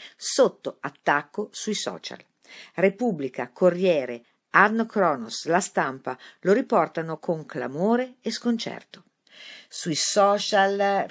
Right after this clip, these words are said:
riverbera lo sdegno, mentre quelli che credono nella dittatura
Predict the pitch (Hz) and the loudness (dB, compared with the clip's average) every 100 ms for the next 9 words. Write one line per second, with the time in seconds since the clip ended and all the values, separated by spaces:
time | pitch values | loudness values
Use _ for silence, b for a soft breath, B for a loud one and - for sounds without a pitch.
0 | - 143 143 131 156 165 180 175 170 180 | -8 -6 -6 2 4 4 2 -2 0 2
1 | 180 180 - 139 139 165 151 139 151 123 | 4 2 0 -4 -4 -6 -8 -4 -4 -4
2 | 113 107 104 B B B 160 165 170 170 | -8 -12 -12 B B B -6 -4 -2 -2
3 | - 214 214 - 147 - - 190 220 160 | 0 -2 -2 -6 -12 -12 -4 2 2 2
4 | 131 117 90 113 117 117 113 - 131 202 | -4 -8 -12 -12 -10 -8 -10 -12 -12 -12
5 | - 190 185 - 208 135 113 | -6 -6 -4 -6 -2 -2 -4